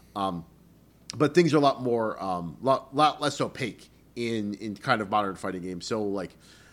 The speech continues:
um, the next few weeks will be people figuring out how to deal with different people's toolkits, what the good responses are. And then a big part of it is, of course, execution,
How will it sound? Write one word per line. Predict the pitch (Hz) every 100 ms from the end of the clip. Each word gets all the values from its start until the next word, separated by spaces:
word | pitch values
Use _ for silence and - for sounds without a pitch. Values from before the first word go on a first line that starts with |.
| - -
um, | 98 98 98
the | 135
next | 165 160
few | 160
weeks | 151 143
will | 127
be | 127
people | 143 135
figuring | 131 131 127
out | 127 117
how | 117
to | 98
deal | 117
with | 113 -
different | 117 107 104
people's | 107 104 -
toolkits, | 113 101 104 95 - - - - -
what | 117
the | 113 98 - -
good | 147
responses | 120 - 120 107 117
are. | 113
And | 135
then | 143 120 - - _
a | 117
big | 143 -
part | 170 147
of | 123
it | 110
is, | 107
of | 104
course, | 123 110 -
execution, | 113 - - 113 - 85